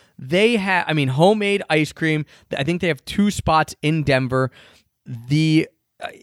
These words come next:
you know, like, sixteen flavors, all pretty unique. You know, some normal ones, but the one that took the cake, and, you know, we had,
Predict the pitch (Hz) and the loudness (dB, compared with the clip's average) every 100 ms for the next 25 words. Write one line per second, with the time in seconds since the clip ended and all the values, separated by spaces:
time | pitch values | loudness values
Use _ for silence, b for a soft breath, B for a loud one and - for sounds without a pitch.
0 | - - - 220 190 175 - - 196 - | -20 -18 -8 0 2 2 -2 -6 -8 -2
1 | 202 180 - 151 156 160 147 160 165 - | 0 0 0 0 2 2 0 0 0 0
2 | 170 160 147 127 127 - 180 170 185 170 | -2 0 0 2 0 -2 -4 0 2 4
3 | 175 175 139 135 123 135 131 139 202 190 | 4 2 2 2 0 -2 -2 0 2 0
4 | 147 - 180 - 127 135 120 104 - 135 | -4 -4 -4 -4 -2 2 2 2 -2 -2
5 | 123 b b b _ 127 123 165 175 | -2 b b b _ -2 2 4 2